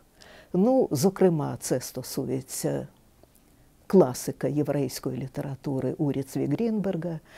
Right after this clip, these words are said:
е, це стосується, припустимо, чудового поета Мані Лейба, е, не менш чу-, чудового поета Іцика Мангера. Е, це поети першого ряду, які тут не були відомі зовсім.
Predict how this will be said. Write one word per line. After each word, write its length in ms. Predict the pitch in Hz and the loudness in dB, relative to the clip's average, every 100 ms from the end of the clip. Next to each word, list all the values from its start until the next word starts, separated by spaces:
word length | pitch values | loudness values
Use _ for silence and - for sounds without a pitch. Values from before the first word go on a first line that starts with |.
| - - - 156 | -20 -20 -6 0
е, 160 | 143 | 2
це 220 | 139 247 233 | 2 2 2
стосується, 1000 | - 135 - 139 135 135 - 151 139 127 | 0 0 2 4 4 0 0 4 4 2
припустимо, 720 | - 156 151 143 - 147 156 | 0 0 0 0 0 0 -2
чудового 680 | - 208 147 135 127 127 | 0 2 2 0 -2 -6
поета 460 | - 143 131 127 139 | -4 0 0 0 -2
Мані 340 | 147 135 127 | -2 -4 -6
Лейба, 500 | 127 156 185 185 160 - _ - - - - | -4 -2 0 -2 -4 -10 _ -20 -20 -20 -2
е, 120 | 151 | 0
не 220 | 135 180 175 | 6 8 8
менш 380 | 175 143 - | 8 4 0
чу-, 300 | - 156 139 - | -2 0 0 -4
чудового 600 | - - 165 156 139 131 127 | 2 4 8 8 6 4 2
поета 460 | 143 139 135 147 | 4 4 4 2
Іцика 540 | - 160 139 - - 139 | 2 2 2 -2 -4 0
Мангера. 680 | 190 220 196 190 180 165 - - - - | 0 0 0 0 0 -2 -6 -16 -16 4
Е, 160 | 170 151 | 8 8
це 220 | - 254 | 6 4
поети 420 | 254 202 226 214 | 4 4 2 2
першого 560 | 165 147 135 - 131 143 | -2 -2 -4 -6 -6 -6
ряду, 400 | - 139 - 170 - _ _ _ _ _ - - | -6 -8 -12 -14 -18 _ _ _ _ _ -12 2
які 400 | 170 190 196 254 | 6 6 6 0
тут 460 | - 214 208 - - | 2 0 0 -6 -2
не 200 | 170 208 | 2 4
були 360 | 170 175 180 | 4 4 4
відомі 480 | 165 143 156 151 147 | 4 0 0 -2 -4
зовсім. 520 | 131 117 - - - | -6 -8 -8 -14 -14